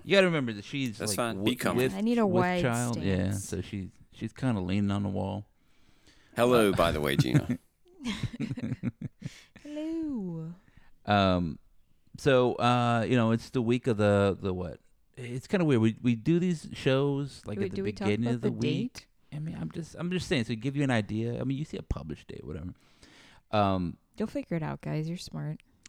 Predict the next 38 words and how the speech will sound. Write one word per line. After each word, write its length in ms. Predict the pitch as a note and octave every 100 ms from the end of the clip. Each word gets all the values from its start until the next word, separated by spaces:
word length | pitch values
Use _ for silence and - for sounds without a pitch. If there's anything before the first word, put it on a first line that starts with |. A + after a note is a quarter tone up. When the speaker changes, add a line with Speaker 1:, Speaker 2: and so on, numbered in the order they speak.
| -
Speaker 1:
we're, 180 | C#3 D3+
we're 140 | D3 E3
gonna 160 | G#3+
talk 320 | - F3+ D3 -
a 60 | B2+
lot 280 | G#2 G#2+
about, 420 | G#2+ F#2+ F2+ F2 C2+
like, 180 | F2 -
artificial 520 | G2+ A2 B2 A2 G#2
sweeteners 520 | - G#2+ A2 A#2 A2+
today. 200 | A#2+ A2+
That's 140 | A2+ -
kinda 220 | A2+ G2+
what 140 | F#2+ F#2+
we've 220 | G2 F#2+
been 220 | F#2+ F2+
planning 400 | - G2 G2 G2
to. 320 | - A2 G#2 -
Like, 200 | - F2+
they'll 320 | A2+ A2 A2 -
figure 240 | - G2+ G2+
it 60 |
out 320 | G2 F#2 D2+ - _ _ _ _
why 180 | - G#2
I 40 | F#2+
gained 280 | F#2 G2+ F2
some 100 | E2
pandemic 520 | A2 F#2+ F#2+ G#2+ -
weight. 240 | A#2 B2+ -
It's 180 | A2 -
like, 160 | E2+ -
"Oh, 140 | A#2
it's 100 | G#2+
'cause 200 | - B2
you've 80 | G#2
been 320 | A#2+ G#2+ F#2+
eating 400 | - A2+ G2+ G2 F#2
Diet 300 | A2+ G#2